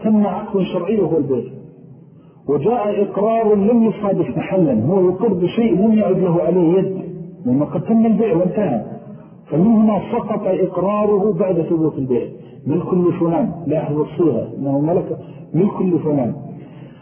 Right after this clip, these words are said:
لكنه بهذا الإقرار قوله إنه ملك لفلان قد أقر أنه تصرف في مال الغير، فاشتمل إقراره على أمرين: أولا أنه أراد أن يسقط البيع،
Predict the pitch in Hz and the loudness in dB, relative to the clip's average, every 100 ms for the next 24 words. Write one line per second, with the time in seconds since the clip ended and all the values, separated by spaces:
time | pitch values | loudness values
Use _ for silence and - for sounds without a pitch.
0 | - 143 160 - 220 226 208 196 170 269 | -8 -4 -2 2 4 4 4 2 2 2
1 | 233 220 190 - 180 160 - 190 214 175 | 4 4 2 0 -2 -2 -2 0 2 4
2 | 170 147 147 240 - 240 214 - 175 175 | 4 2 2 2 2 2 2 2 0 2
3 | 190 190 175 190 175 143 143 - 226 175 | 0 0 -2 -2 -2 -2 -4 -2 -2 -2
4 | 147 139 220 196 190 190 185 185 - 240 | -2 -2 0 2 2 2 0 -4 -2 0
5 | 226 226 233 - 220 185 165 147 127 123 | 0 0 0 0 2 2 2 2 2 2
6 | 98 - - - - - - - 156 - | 0 -6 -16 -18 -20 -20 -20 -8 -6 0
7 | 240 233 214 196 220 240 220 180 190 175 | 2 2 2 0 0 0 2 2 2 2
8 | 160 139 117 - - - - - - - | 0 0 -2 -6 -14 -18 -20 -20 -20 -20
9 | - - 214 214 240 254 220 - - - | -14 -2 2 4 4 4 2 -2 -12 -16
10 | - - - - - 208 220 220 202 240 | -18 -18 -20 -20 -2 2 4 4 2 2
11 | 220 - - - - - 160 170 220 180 | 0 -4 -12 -14 -16 -10 -4 -2 0 0
12 | 196 190 233 - - 214 202 185 220 240 | 0 2 0 -2 -4 0 0 2 2 2